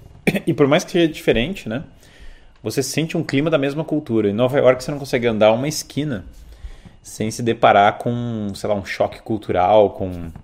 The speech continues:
com realmente uma disparidade, assim, muito grande, né? E o Brasil tem esse senso de unidade cultural que é, é muito raro, assim, no mundo mesmo, né? Curitiba eu morei lá, né? Que, que saudade de,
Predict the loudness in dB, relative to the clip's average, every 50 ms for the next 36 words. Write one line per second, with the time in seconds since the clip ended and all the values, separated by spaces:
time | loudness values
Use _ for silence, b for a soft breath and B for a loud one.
0 | _ _ _ -20 -20 _ _ _ _ _ _ _ _ _ _ _ -20 -20 -20 -16
1 | -10 -10 -8 -8 -8 -8 -10 -10 -12 -12 -14 -16 -16 -16 -16 -12 -10 -8 -8 -6
2 | -6 -8 -8 -8 -8 -6 -6 -4 -4 -4 -4 -6 -8 -10 -14 -14 -10 -8 -6 -6
3 | -8 -4 0 2 2 2 2 4 4 6 6 6 4 0 -4 -6 -6 -8 -8 -8
4 | -6 -6 -4 -4 -4 -4 -6 -8 -10 -10 -10 -10 -12 B B B B B B B
5 | B B B B B B B -20 -16 _ -6 -2 2 4 4 4 4 2 -2 -2
6 | -4 -4 -6 -8 -10 -8 -6 -6 -6 -4 -6 -6 -6 -4 -4 0 4 4 4 4
7 | 2 -4 -10 -6 -2 0 2 2 2 0 -2 -4 -4 -4 -4 -8 -8 -10 -8 -8
8 | -8 -8 -8 -6 -2 0 2 2 2 0 -2 -6 -8 -8 -8 -6 -6 -6 -8 -8
9 | -8 -8 -6 -6 -6 -8 -8 -10 -10 -10 -10 -12 -14 _ b b b b b b
10 | b b b b b b b b -10 -8 -8 -6 -4 -2 0 0 2 2 4 4
11 | 4 4 4 6 6 6 6 6 4 0 -4 -6 -6 -6 -4 -4 -4 -6 -6 -8
12 | -12 -16 _ _ _ _ _ -12 -8 -6 -4 -4 -4 -4 -6 -8 -8 -10 -12 -14
13 | _ _ _ -20 -2 2 2 2 4 4 4 4 4 2 -2 -6 -6 -6 -6 -8